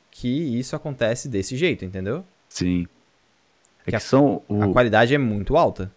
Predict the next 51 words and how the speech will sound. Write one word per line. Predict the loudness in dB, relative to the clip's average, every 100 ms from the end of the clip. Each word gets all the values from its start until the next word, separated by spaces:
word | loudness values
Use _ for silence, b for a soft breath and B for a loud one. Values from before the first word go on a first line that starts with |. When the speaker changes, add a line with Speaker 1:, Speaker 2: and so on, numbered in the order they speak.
| _ _ _ _ _ _ _
Speaker 2:
A | -10
sua | 2 4
webcam | 4 4 4
tem | 4
um |
foco | 2 2 4
bom, | 4 4
viu? | 4 2
Perguntando | 2 2 4 6 6 6 6 4
aí | 4 4 6 6 4
um | 2 -4 -12 -4
pouco | -4 -4
fora, | 2 4 4
um |
pouco | 2 0 2
dentro | 2 2
também, | 0 2 2
porque | 0 -2
como | 2 2
eu |
faço | 2 2
as | 4
lives | 6 6
Speaker 1:
Cara, | 6
Speaker 2:
pintando | 6 6
Speaker 1:
é |
a, |
Speaker 2:
miniatura, | 6 4 4 4
Speaker 1:
a | 8
Speaker 2:
qual | 10
Speaker 1:
C | 10
no-, |
Speaker 2:
webcam | 10 8 4
que |
você | 4
tá | 4
Speaker 1:
C | 6
no-, | 6
Speaker 2:
usando? | 2
Speaker 1:
C | -2 -4
novecentos | 0 0 0 -4
e |
vinte, | -6 -6
cara. | -6 -8 -10 _ _ _
Speaker 2:
<laughs> | _ _ _
C | -2 0
novecentos | 0 0 0
e |
vinte, | 0 -2 -4
tá, | -4 -4 -4 _
beleza. | 2 4 4 0